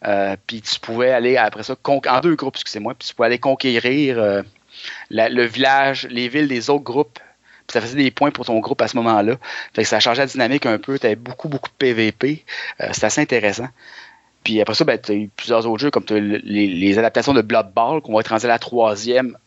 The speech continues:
en jeu vidéo. Fait que ceux qui jouaient déjà à N H L sur en ligne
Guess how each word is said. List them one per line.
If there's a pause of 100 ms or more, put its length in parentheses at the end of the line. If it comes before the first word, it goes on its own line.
en
jeu
vidéo.
Fait
que
ceux
qui
jouaient
déjà
à
N
H
L
sur
en
ligne